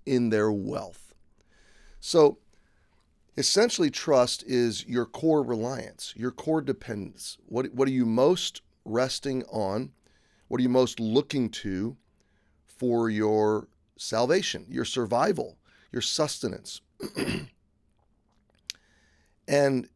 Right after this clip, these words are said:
in this sense, these people are trusting wealth. Lots of people do. Lots of, quote, believers do. People who profess faith in Christ, but in practical ways, they're trusting wealth.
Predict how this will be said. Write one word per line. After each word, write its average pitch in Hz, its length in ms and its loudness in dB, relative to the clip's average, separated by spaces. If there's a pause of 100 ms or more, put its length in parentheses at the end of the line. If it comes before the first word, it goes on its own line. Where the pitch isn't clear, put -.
in 139 200 2
this 190 180 6
sense, - 540 0
these 127 300 0
people - 580 -4
are 120 120 -2
trusting 120 580 -4 (180)
wealth. 151 320 -2 (680)
Lots 170 280 2
of - 80 -6
people 170 220 0
do. 127 300 2 (560)
Lots 135 360 0
of, 165 180 2 (640)
quote, 165 420 4
believers 180 600 0
do. - 260 -2 (140)
People 196 260 0
who 202 160 2
profess - 720 0 (300)
faith 214 420 2
in 147 140 -4
Christ, 165 500 0 (640)
but 151 180 6
in 143 180 2
practical 151 600 0
ways, 135 560 0 (500)
they're 139 220 6
trusting 131 720 0
wealth. - 440 -4